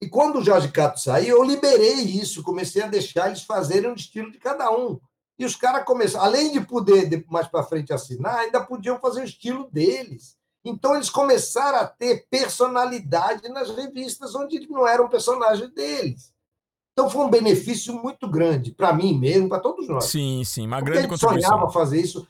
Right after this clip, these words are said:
Speaker 1: Na Rio Gráfica, a gente podia assinar tudo.
Speaker 2: Aham.
Speaker 1: Então, eu estranhei quando em São Paulo não podia.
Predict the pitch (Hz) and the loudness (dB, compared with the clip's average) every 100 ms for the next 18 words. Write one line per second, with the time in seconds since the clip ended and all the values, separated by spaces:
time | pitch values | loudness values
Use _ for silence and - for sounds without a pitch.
0 | _ 302 285 240 202 131 156 202 - 233 | _ 0 2 4 2 2 2 2 0 -4
1 | 220 - 196 220 - 214 208 214 - 226 | -4 -8 0 0 0 -4 -4 -4 -2 -2
2 | 247 139 139 127 480 143 139 - 311 185 | -2 -2 0 4 2 2 -6 -12 -6 -2
3 | 175 - 180 143 127 120 123 120 120 123 | 0 0 -2 -2 -6 -6 -4 -4 -6 -10
4 | 107 _ | -18 _